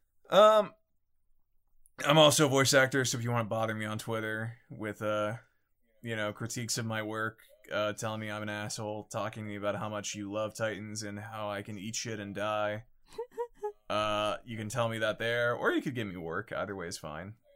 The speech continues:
Speaker 1: I also accept nice things. Um, uh, I will probably be working on getting some more videos and stuff out soon.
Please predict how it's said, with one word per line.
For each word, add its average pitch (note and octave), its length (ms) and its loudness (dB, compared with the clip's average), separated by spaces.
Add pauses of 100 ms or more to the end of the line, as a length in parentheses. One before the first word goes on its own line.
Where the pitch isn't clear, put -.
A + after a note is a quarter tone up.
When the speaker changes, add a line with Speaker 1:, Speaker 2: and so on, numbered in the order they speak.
Speaker 1:
I F#2 120 -2
also G2 220 -4
accept F#2 300 -8
nice F2+ 240 -8
things. F2+ 400 -12 (640)
Um, G#2+ 420 -4 (1600)
uh, A#2 380 4 (380)
I B2 180 2
will A#2+ 200 -4
probably B2+ 640 2
be C3 200 -2
working C3 380 -2
on C3 300 -2
getting A#2 260 -6
some B2+ 220 -6
more C3 200 -2
videos C#3 380 -2
and C#3+ 100 -8
stuff - 300 -4
out D#3 300 4 (160)
soon. D#3+ 460 -4